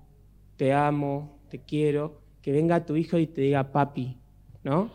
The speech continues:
No es lo mismo. Con Santi me pasa algo puntual, algo específico que, nada, desde que nació, que tiene,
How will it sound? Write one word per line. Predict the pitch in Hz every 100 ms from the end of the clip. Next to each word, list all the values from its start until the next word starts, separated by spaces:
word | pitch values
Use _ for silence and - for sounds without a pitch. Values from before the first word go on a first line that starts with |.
| - - - - -
No | 180
es | 247
lo | 175
mismo. | 147 127 120 120 - - - - - - -
Con | 156 156
Santi | 220 233 233
me | 196
pasa | 196 190 196
algo | 208 196
puntual, | 170 156 190 196 190 -
algo | 165 165
específico | 160 175 196 202 208 196
que, | 147 135 - - - - - - - - - -
nada, | 151 147 135 139 - -
desde | 143 135
que | 135 135
nació, | 135 - 170 185
que | 160
tiene, | 135 143 151 139 127